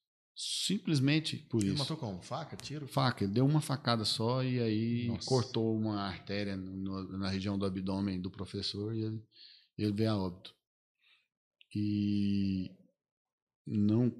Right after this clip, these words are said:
Speaker 1: encostamos a mão nele, fizemos a, o que tem que ser feito, né?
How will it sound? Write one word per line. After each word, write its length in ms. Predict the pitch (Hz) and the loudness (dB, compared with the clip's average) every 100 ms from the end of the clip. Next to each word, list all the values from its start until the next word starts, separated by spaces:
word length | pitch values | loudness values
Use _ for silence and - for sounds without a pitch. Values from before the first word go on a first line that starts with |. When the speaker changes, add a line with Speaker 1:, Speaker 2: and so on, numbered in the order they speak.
| - - _ | -18 -20 _
Speaker 1:
encostamos 640 | 120 107 117 107 - 127 120 | -4 -2 -2 0 2 4 4
a 40 | |
mão 200 | 110 110 | 4 4
nele, 440 | 101 107 131 123 - - - | 4 4 2 -2 -8 -20 -8
fizemos 400 | 98 104 110 101 95 | -2 0 2 2 0
a, 400 | 92 87 87 - | -4 -6 -12 -16
o 80 | 117 | -12
que 120 | - | -12
tem 180 | - 110 | -2 0
que 60 | 98 | 0
ser 120 | 101 | -4
feito, 460 | - 110 131 - 104 | -2 -2 -2 -4 -2
né? 180 | 110 | -2